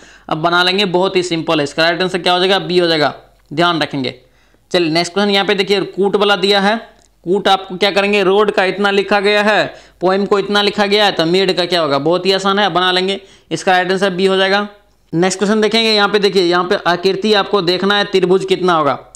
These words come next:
आप लोग गिन लेंगे, आपका राइट आंसर इसका निकल के आएगा, डी आ जाएगा, अट्ठाईस। ध्यान रखेंगे, गिन के अगर चौबीस क्रॉस हो जाता है तो हम लोग को कुछ नहीं देखना है, ऑप्शन में देखिए चौबीस के बाद अट्ठाईस ही है,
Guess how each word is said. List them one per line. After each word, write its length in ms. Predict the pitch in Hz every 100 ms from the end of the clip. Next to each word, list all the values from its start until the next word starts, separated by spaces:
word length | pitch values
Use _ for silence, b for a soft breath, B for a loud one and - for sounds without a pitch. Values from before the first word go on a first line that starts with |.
| -
आप 180 | 165
लोग 140 | 196 175
गिन 180 | 180 202
लेंगे, 300 | 196 196 214
आपका 240 | 185 -
राइट 280 | 170 175 185
आंसर 200 | 185 185
इसका 200 | 175 175
निकल 240 | 170 175
के 60 | 170
आएगा, 160 | 175 196
डी 200 | 165 170
आ 100 | 160
जाएगा, 220 | 151 143
अट्ठाईस। 460 | 143 151 175 147 127
ध्यान 260 | 147 180 180
रखेंगे, 360 | 180 190 196 208 B B 151
गिन 260 | 180 208
के 100 | 196
अगर 200 | 196 202
चौबीस 400 | 202 190 190 214
क्रॉस 320 | - 185 190 180
हो 100 | 185
जाता 300 | 185 185 190
है 80 | 202
तो 120 | 190
हम 140 | 180
लोग 100 | 190
को 100 | 196
कुछ 220 | 190 185
नहीं 100 | 196 180
देखना 260 | 180 196
है, 100 | 208
ऑप्शन 320 | 175 175 190
में 100 | 180 180
देखिए 200 | 180 180
चौबीस 340 | 180 175 180
के 100 | 190
बाद 180 | 196 190
अट्ठाईस 380 | 175 - 170 170
ही 80 | 147
है, 200 | 123